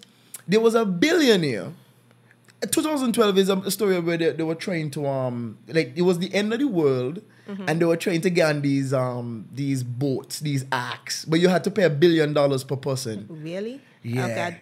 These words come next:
Speaker 2: I, I'm lost on this movie now.
Speaker 1: Yeah. So, so
Speaker 2: But
Speaker 1: the
Speaker 2: I
Speaker 1: guy,
Speaker 2: know who you mean.
Speaker 1: so the guy, there, there was this big Russian guy,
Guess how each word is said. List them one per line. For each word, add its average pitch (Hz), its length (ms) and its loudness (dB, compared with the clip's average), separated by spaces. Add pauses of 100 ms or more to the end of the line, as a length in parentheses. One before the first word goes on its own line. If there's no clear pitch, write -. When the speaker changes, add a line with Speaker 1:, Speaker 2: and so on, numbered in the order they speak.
(100)
Speaker 2:
I, 160 140 -8
I'm 170 180 -12
lost 135 300 -12
on 139 140 -14
this 135 160 -18
movie 147 340 -14
now. - 160 -10
Speaker 1:
Yeah. 208 280 -10
So, 196 240 0
so 196 220 0
Speaker 2:
But 202 100 6
Speaker 1:
the 226 60 6
Speaker 2:
I 240 100 4
Speaker 1:
guy, 190 200 6
Speaker 2:
know 190 180 0
who 185 120 -4
you 160 180 -4
mean. 147 400 -12
Speaker 1:
so 185 160 -4
the 196 120 0
guy, 175 380 4
there, 180 160 2
there 180 140 -2
was 185 120 -2
this 165 160 -6
big 151 420 -2
Russian 156 480 0
guy, 120 420 -4